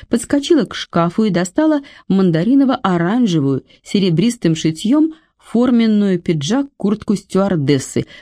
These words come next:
встряхнула и надела прямо на голое тело. И тут я увидел, что такое настоящая эротика.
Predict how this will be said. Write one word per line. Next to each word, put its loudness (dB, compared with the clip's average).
встряхнула 2
и 4
надела 2
прямо 0
на 2
голое 0
тело. -6
И 2
тут -4
я 0
увидел, 0
что -2
такое 0
настоящая -2
эротика. -4